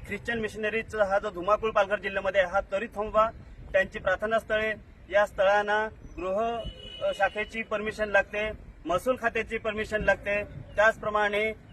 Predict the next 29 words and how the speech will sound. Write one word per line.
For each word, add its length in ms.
पेसा 260
ग्रामपंचायतचा 840
गा-, 340
गा-, 300
ग्रामसभेचा 500
ठराव 300
लागतो. 380
हे 80
कुठल्याही 680
परमिशन 480
नसताना 480
सर्रासपणे 500
प्रत्येक 300
गावामध्ये 440
ही 100
जी 100
प्रार्थना 380
स्थळे 240
आहेत 100
ती 100
त्वरित 280
बंद 240
करावीत, 360
अन्यथा 360
उलगुलान 460
ब्रिगेड 360
हे 260
त्यांच्या 360
पद्धतीने 640